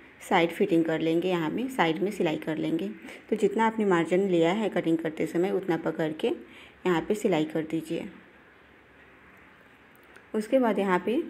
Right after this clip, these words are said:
फ्रिल लगाना है नीचे के साइड में पहले। तो फ्रिल मैं तैयार कर लेती हूँ। तो ये मैंने फ्रिल के लिए कट किया था, उसको मैंने दोनों साइड से फोल्ड कर दिया है इस तरीके से। ये मैंने नीचे से भी फोल्ड कर दिया है और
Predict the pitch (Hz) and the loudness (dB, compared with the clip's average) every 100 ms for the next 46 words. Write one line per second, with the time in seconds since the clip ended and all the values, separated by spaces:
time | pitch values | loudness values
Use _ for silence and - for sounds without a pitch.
0 | - - - - 202 214 220 175 170 180 | -12 -20 -20 0 4 6 4 4 2 4
1 | 175 165 170 185 165 165 180 165 175 190 | 4 2 -2 -4 -2 0 0 0 0 0
2 | 330 - - - - - - - - - | -2 -4 -18 -20 -20 -20 -20 -20 -20 -20
3 | - - - - - - - - - - | -20 -20 -20 -20 -20 -20 -20 -20 -20 -20
4 | - - 226 240 240 226 190 196 196 180 | -20 2 6 6 8 6 8 6 4 4
5 | 160 165 160 165 165 185 190 208 196 190 | 4 2 4 4 4 0 2 2 2 2
6 | 202 180 170 185 196 220 220 165 - 165 | 2 0 0 2 2 0 2 0 2 0
7 | 165 202 190 185 - 202 175 196 240 180 | 2 0 0 0 -4 0 0 0 2 4
8 | 170 180 165 160 - 226 185 156 165 160 | 4 2 -2 -2 -4 2 2 4 2 -2
9 | 156 165 160 170 160 - - - - - | 0 0 0 0 -4 -6 -16 -20 -20 -6
10 | 180 - 170 170 180 247 311 - - - | -4 2 2 2 -2 -2 -6 -12 -20 -20
11 | - - 220 220 196 190 170 180 175 190 | -20 -6 0 2 4 4 4 2 2 0
12 | 202 226 226 220 - 214 226 233 254 370 | 0 2 2 2 0 0 2 2 2 -4
13 | - - - - - 190 262 | -8 -18 -20 -16 -6 -2 -2